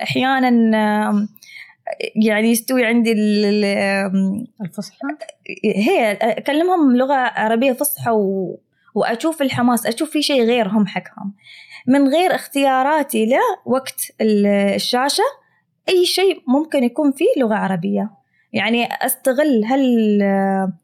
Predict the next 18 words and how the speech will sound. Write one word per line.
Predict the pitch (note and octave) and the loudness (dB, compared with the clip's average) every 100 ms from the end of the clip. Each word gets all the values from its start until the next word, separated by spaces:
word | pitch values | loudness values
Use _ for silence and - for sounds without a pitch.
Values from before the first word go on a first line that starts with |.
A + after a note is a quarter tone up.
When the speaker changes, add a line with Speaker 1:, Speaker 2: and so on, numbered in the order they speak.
| _ | _
Speaker 1:
هالأوقات | B3+ C#4+ C4+ E4 B4+ B3+ | 0 2 2 0 0 0
إنه | C4+ | 2
يكون | C4+ D#4+ C5+ - _ _ _ _ _ - - | 2 0 -2 -6 _ _ _ _ _ -6 -2
لغة | D4 A#3 | 0 0
عربية | G#3 G#3+ C#4 | 0 0 0
فصحى. | B3+ - - - G#3+ - _ _ _ _ _ - | 0 -6 -8 -12 -12 -18 _ _ _ _ _ -2
إنزين، | G#3 G#3 B3 F#4+ G4+ | 0 2 2 0 -2
ف-، | - - A#3 B3+ C4 - - _ _ _ _ _ _ - _ C#3 - - | -8 -4 -2 0 -2 -4 -12 _ _ _ _ _ _ -20 _ -10 -8 0
مع | A#3 D4 | 2 2
ال-، | F4 D#4 A3 | 0 0 -4
شوفي، | E4 A3+ | -2 0
مع | A3+ B3 | 0 2
الاستمرار | C4+ D#4 - C#4 B3 A#3+ B3 G#3+ | 0 0 0 0 2 2 0 -2
في | - - | -4 -4
أي | E4 | -2
شيء | D#4+ C#4 | 0 0
تبينه، | G#3+ G3 G3 G3 | 0 -2 0 0
دايمًا | G3+ B3+ D#4 | 0 2 4